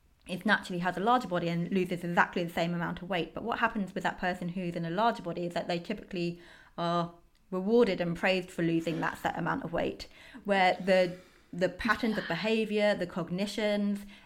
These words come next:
everything else, if you just looked at the, those things, the, what, how they're thinking, how they're feeling,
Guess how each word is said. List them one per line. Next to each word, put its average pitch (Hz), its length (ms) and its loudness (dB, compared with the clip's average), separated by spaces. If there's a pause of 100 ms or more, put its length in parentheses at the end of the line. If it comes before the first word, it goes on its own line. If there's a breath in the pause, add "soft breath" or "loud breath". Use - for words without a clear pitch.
(140 loud breath)
everything 226 520 2
else, 220 300 0 (100)
if 196 100 -6
you 233 80 2
just 254 180 0
looked - 220 0
at - 100 -4
the, 175 260 -2 (380)
those 190 320 2
things, 202 300 -2
the, 170 120 -6 (240)
what, 196 260 0
how 214 180 2
they're 202 160 2
thinking, 185 580 -4
how 180 220 -2
they're 190 240 -2
feeling, 175 540 -4